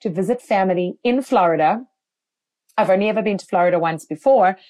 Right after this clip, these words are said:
So we went to a different area in Florida, stayed with cousins of mine who have moved from South Africa to this area in Florida. And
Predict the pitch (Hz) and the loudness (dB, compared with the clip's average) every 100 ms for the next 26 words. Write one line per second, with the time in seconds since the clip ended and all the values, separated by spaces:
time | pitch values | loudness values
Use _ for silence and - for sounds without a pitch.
0 | _ - - 240 214 214 233 226 202 147 | _ -20 -6 -2 0 0 0 -2 -6 -2
1 | 214 214 220 202 180 170 160 156 185 175 | -4 -2 -4 -2 0 0 -2 -6 -4 -2
2 | 180 180 180 _ _ - - 262 226 233 | 0 0 -2 _ _ -20 -6 0 0 0
3 | 196 214 - - - 220 220 202 196 190 | -2 -4 -6 -20 -6 -4 -4 -8 -6 -4
4 | 185 185 190 180 180 180 190 196 175 - | -2 -2 -2 -2 -2 -2 0 -2 -4 -18
5 | _ _ - 247 233 233 196 202 180 185 | _ _ -2 -2 0 -2 -2 -4 -6 -6
6 | - - 196 180 175 185 - 180 170 170 | -6 -4 -4 -4 -4 -6 -4 -2 0 0
7 | 160 156 - 254 240 226 220 220 - - | -4 -6 2 2 4 2 0 -4 -20 -20
8 | _ - 240 220 220 220 | _ -2 0 2 0 0